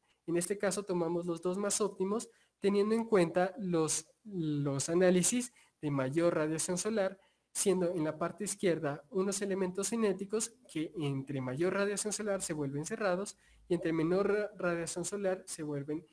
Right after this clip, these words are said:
hay una permeabilidad. En cambio, el, el otro, el otro prototipo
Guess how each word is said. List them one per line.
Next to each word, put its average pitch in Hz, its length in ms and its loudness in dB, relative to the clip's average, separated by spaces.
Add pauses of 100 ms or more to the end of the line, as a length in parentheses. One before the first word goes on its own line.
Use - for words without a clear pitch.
(280)
hay 151 220 2
una 156 360 0 (120)
permeabilidad. 131 720 -2 (460)
En 165 160 -8
cambio, 143 480 -6
el, 147 580 -2
el 165 280 0
otro, 208 520 0
el 170 160 -6
otro 170 720 -2
prototipo 190 720 -4